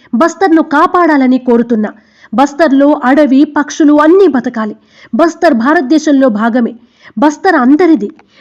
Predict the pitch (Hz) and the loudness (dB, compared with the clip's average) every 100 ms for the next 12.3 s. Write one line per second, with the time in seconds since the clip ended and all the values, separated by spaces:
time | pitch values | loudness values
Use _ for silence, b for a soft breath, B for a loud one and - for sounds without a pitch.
0 | b 262 311 - 349 320 277 277 269 240 | b -2 -2 -2 -2 -2 0 0 0 2
1 | 285 254 208 - - _ _ - 359 370 | 0 0 -4 -10 -20 _ _ -2 -2 2
2 | 392 392 269 320 294 285 381 381 370 330 | 0 0 0 0 0 0 0 0 0 0
3 | 302 277 269 233 269 240 214 - - b | 2 0 0 0 0 -2 -4 -10 -20 b
4 | b b 285 320 330 302 302 285 247 349 | b b 2 2 2 4 4 4 2 0
5 | 403 392 403 330 254 285 277 285 240 220 | 0 0 -2 -2 -2 -2 -4 -4 -4 -6
6 | - b b - 254 226 381 285 320 370 | -14 b b -2 0 0 -2 2 2 2
7 | 349 285 262 240 220 - b b b 359 | 0 -2 -4 -4 -8 -14 b b b -2
8 | 359 392 427 - 415 302 294 294 247 240 | -2 0 -2 -2 -2 0 0 0 0 -6
9 | 226 - _ _ _ _ _ 254 320 370 | -6 -10 _ _ _ _ _ 2 4 4
10 | 349 330 285 381 403 330 294 294 285 285 | 2 2 4 4 2 2 4 4 2 0
11 | 277 294 - 285 330 330 294 262 233 240 | -2 -2 -2 -2 0 2 2 2 -2 -4
12 | 247 226 247 | -4 -6 -8